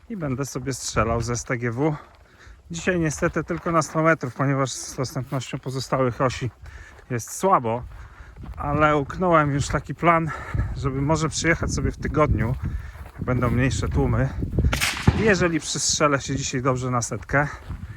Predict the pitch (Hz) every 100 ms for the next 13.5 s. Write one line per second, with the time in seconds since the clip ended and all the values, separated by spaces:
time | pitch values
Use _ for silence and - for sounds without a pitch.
0 | - - - - 175 170 151 139 135 123
1 | 131 127 - 117 - 139 151 156 127 120
2 | 139 117 123 156 - 156 123 - - 117
3 | 113 117 110 - 117 - 143 151 131 95
4 | - - - - - - - - - -
5 | - 233 175 135 127 - 123 - - -
6 | - - - - - - - 175 - 110
7 | 95 - - - - - - - - -
8 | - 185 180 165 170 165 147 165 180 175
9 | - 123 127 143 143 135 143 139 - -
10 | - - - - - - 135 147 - 156
11 | 143 170 160 143 135 156 156 147 139 135
12 | - - 151 147 143 139 139 - 147 147
13 | - 147 139 139